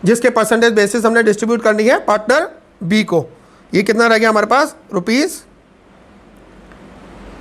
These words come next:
सिक्सटी सिक्स थाउजेंड, रुपीज सिक्सटी सिक्स थाउजेंड। अब क्योंकि ये bef-,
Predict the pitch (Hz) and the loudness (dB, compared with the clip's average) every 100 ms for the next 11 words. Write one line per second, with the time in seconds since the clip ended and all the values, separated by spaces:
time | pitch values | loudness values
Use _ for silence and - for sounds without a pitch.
0 | - - 226 - 262 330 - - - - | -12 -2 -2 2 0 0 -6 -20 -20 -20
1 | - - - - - 254 - 202 180 160 | -20 -20 -20 -14 -2 -2 0 0 0 -2
2 | 147 - _ _ _ _ _ - - - | -4 -12 _ _ _ _ _ -20 -20 -16
3 | 214 190 226 269 285 - - - - - | -4 -2 0 0 -2 -12 -20 -20 -20 -20
4 | - - - 226 226 247 240 269 277 - | -20 -14 -2 -2 0 -2 2 0 -2 -14
5 | _ - - - - - - 190 165 156 | _ -20 -20 -20 -20 -20 -2 0 0 -2
6 | 127 - - - - - _ 214 262 269 | -6 -16 -20 -20 -20 -20 _ -2 0 -4
7 | - _ _ _ _ _ - 220 247 254 | -10 _ _ _ _ _ -2 0 0 -2
8 | 254 - 196 202 | -2 -8 -2 -2